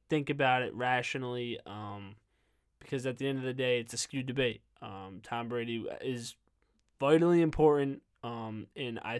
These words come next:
and personally, I think a little bit more important to that debate in the winning aspect of it than Belichick, simply because he's a player and he actually has to go out and play the game and perform. So that's,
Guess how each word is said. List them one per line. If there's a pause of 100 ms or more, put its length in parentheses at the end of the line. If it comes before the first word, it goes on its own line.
and
personally,
I
think
a
little
bit
more
important (640)
to
that
debate (240)
in
the
winning
aspect (400)
of
it
than
Belichick,
simply
because
he's
a
player
and
he
actually
has
to
go
out
and
play
the
game
and
perform. (1040)
So
that's,